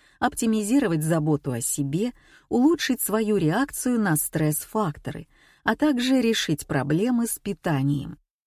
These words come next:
Тем не менее, для надежды есть все основания. Нейропластичность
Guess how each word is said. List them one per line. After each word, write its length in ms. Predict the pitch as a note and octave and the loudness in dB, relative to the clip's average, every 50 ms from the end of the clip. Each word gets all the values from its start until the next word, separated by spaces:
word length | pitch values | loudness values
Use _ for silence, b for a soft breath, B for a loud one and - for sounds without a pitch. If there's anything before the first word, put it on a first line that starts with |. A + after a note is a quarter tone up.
| _ _ _ _ | _ _ _ _
Тем 260 | - - F3+ E3 D3+ D3+ | -4 0 0 2 2 2
не 120 | D3+ D3+ | 2 2
менее, 480 | D#3 F3+ A#3 C4 B3 F#3+ D3 - D3+ - _ _ _ _ _ - | 2 2 2 0 0 0 -2 -4 -6 -10 _ _ _ _ _ -4
для 240 | F3 G3+ F#3 F3+ F3 | 0 0 2 2 2
надежды 640 | E3+ D#3 C#3+ C#3+ C#3+ D#3 A3+ C#4+ D4 C#4 A3 C4 C4 | 4 2 2 2 2 2 2 2 2 2 0 0 0
есть 480 | A3+ G3+ G#3+ A3+ A#3 - - - - | 0 0 0 0 0 0 -4 -8 -8
все 420 | - - - - - D#3+ E3+ F#3+ - - | -6 -6 -4 -2 0 0 0 0 -2 -4
основания. 880 | - G3+ - - F#3+ F#3 F#3 E3+ E3+ D3+ C#3+ C3 C3+ C#3+ B2+ A#2 F#3+ - _ _ _ _ _ _ _ _ _ _ _ _ _ _ | -6 -6 -4 -2 -2 -2 0 0 2 2 2 2 0 -2 -4 -6 -10 -14 _ _ _ _ _ _ _ _ _ _ _ _ _ _
Нейропластичность 1700 | - F#3 G3 G#3 B3 C#4+ D4 C#4+ C4+ C4 C4 - E3+ E3 D#3 D3+ - - - - - C#3+ C3 - - - - F#3+ A3+ - - - - | 0 2 4 6 6 6 6 6 4 2 0 0 0 2 2 2 0 -2 -6 -4 -2 -2 -2 -2 -6 -6 -6 -6 -6 -6 -8 -14 -16